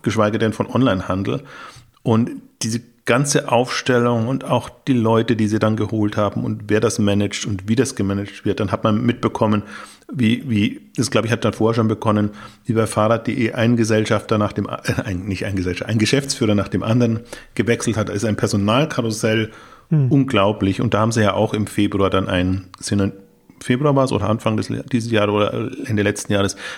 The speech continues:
Speaker 1: sind dann Sanierungsspezialisten jetzt wirklich geholt, der jetzt ja auch, äh, quasi aufgestiegen ist in die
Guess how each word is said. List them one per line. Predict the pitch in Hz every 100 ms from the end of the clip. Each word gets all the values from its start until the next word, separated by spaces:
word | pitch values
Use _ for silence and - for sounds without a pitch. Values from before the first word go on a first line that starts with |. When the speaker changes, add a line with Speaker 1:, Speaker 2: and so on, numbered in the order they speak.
| -
Speaker 1:
sind | - 110
dann | 104 104 -
Sanierungsspezialisten | - 107 113 110 101 104 - 95 92 -
jetzt | 87 -
wirklich | 92 80 -
geholt, | 92 90 92 104 - - - _ -
der | 107
jetzt | 104 -
ja | 110 -
auch, | 98 - -
äh, | - 95 90 104 - _ -
quasi | - 90 92 95
aufgestiegen | 95 98 104 - - 104 95 107
ist | 95 -
in | 98 90
die | 92 92